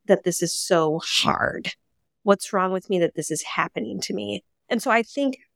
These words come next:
answering those without an answer to the question, but instead an, a sense of security, right? 'Cause that's what's lacking.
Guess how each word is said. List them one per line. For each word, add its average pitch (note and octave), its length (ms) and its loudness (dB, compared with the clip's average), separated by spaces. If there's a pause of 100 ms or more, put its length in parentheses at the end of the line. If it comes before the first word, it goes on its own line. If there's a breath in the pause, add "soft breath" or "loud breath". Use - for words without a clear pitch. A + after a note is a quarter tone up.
(280)
answering D4+ 600 0
those G#3+ 260 2
without G3+ 420 2
an D#4 140 0 (140)
answer - 800 2
to G#3 120 2
the F3+ 120 2
question, - 720 0 (520 loud breath)
but A3+ 360 0
instead G3 840 -2 (500)
an, G#3+ 220 2 (160)
a F#3 340 2
sense A3+ 640 0 (160)
of F3+ 360 2 (180)
security, - 840 2
right? F#3+ 220 2
'Cause A3 160 -2
that's - 240 2
what's G3 220 -4
lacking. E3 640 -2